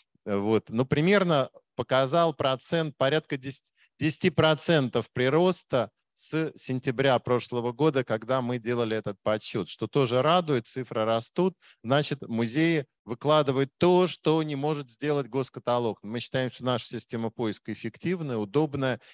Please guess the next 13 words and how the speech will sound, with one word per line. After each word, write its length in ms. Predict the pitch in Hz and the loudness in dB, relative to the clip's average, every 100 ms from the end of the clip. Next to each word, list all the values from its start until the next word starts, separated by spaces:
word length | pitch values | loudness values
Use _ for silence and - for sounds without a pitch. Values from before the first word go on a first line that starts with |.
| - | -14
и 60 | |
позволяет 640 | - 110 110 120 127 139 127 | -8 -4 2 4 4 2 2
музею 400 | 120 113 135 135 | -4 -4 -2 -2
выкладывать 560 | 120 - 127 123 113 - | -2 0 0 2 -2 -6
как 180 | 110 | -6
раз 180 | 120 - | -6 -6
информацию 640 | 110 - 110 123 135 - - | -6 -2 0 0 -2 -4 0
подробную, 720 | 117 120 147 139 113 104 92 | 2 4 4 2 0 -6 -4
го-, 200 | 104 98 _ _ - | -4 -4 _ _ -14
пригодную 720 | - 120 98 135 165 127 110 | -8 -6 0 4 4 2 -4
для 140 | 90 104 | -4 -4
научной 540 | 104 113 120 - 104 | -2 -4 -6 -6 -2
работы. 500 | 98 95 92 82 - | -2 -2 -4 -6 -10